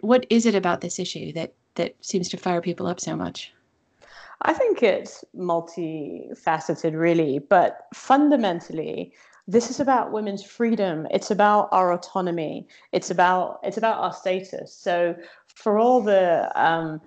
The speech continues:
Speaker 2: narratives and rhetoric out there that, that, that has now kind of cottoned on to the idea of equality being something that's desirable and, and that matters, we keep coming back to this issue because true equality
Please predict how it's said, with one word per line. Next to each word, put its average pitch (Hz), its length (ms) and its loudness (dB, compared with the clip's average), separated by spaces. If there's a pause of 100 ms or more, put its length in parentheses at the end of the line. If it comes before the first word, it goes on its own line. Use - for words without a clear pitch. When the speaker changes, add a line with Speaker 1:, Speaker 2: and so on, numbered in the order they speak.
(180)
Speaker 2:
narratives 180 880 0
and 151 100 -8
rhetoric 185 580 -2
out 180 240 -2
there 170 440 2
that, 147 260 -2
that, - 240 -2
that 151 220 -2 (160)
has 190 160 0
now 175 400 0
kind 202 200 -2
of 175 100 -6
cottoned 196 360 0
on 185 240 2
to 160 140 -10
the 160 100 -2
idea 160 440 0
of 156 280 -2 (220)
equality 185 680 0
being 160 320 -4
something 160 420 -8
that's - 200 -8
desirable 165 720 2
and, 151 260 -4
and 170 160 -4
that 160 160 -6
matters, 170 640 -4 (300)
we 214 240 4
keep 311 420 2
coming 202 360 0
back 202 340 2
to 220 60 -2
this 160 240 -6
issue - 500 -12 (300)
because 202 260 -2
true 269 240 0
equality 196 880 -2